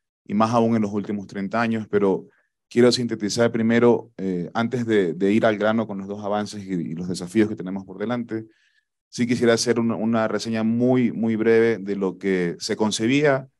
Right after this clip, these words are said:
años atrás en la gestión de riesgo de desastres en nuestro país y cómo estamos ahora, que sin duda, eh,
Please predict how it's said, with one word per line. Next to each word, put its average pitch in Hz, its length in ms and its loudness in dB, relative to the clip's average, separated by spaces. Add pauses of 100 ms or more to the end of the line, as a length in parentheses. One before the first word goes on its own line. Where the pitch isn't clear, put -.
(320)
años 113 280 -4
atrás 113 560 0
en 90 160 -10
la 92 60 -8
gestión 90 260 -10
de 98 80 -4
riesgo 101 240 -6
de 95 80 0
desastres 101 300 -12
en 104 60 -10
nuestro 98 240 -10
país 127 440 -2 (440)
y 107 120 -6
cómo 120 240 2
estamos 117 300 0
ahora, 117 360 4
que 107 100 -8
sin 98 220 -10
duda, 113 420 4
eh, 73 280 -12